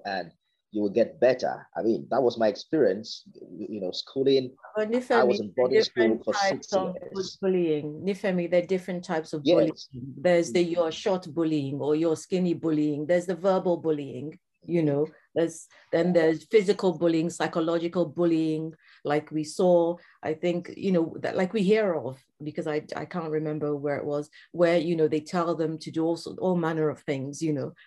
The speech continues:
Speaker 2: So they're different, you know, the kind of bullying you're talking about is the character building type that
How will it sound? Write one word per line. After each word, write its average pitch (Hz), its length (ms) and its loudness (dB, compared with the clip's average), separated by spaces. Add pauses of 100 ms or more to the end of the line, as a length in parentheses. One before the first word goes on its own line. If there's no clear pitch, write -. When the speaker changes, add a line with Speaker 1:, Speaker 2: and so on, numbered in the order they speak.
(160)
Speaker 2:
So 240 160 2
they're 226 140 6
different, 233 400 2
you 240 80 0
know, 233 140 2
the 226 120 -4
kind 247 240 0
of 202 120 0
bullying 190 240 0
you're 160 160 0
talking 165 420 -4
about 160 440 -2
is 151 200 -4
the 160 100 -2
character 180 460 0
building 156 500 2
type 147 380 -4 (100)
that 135 320 -2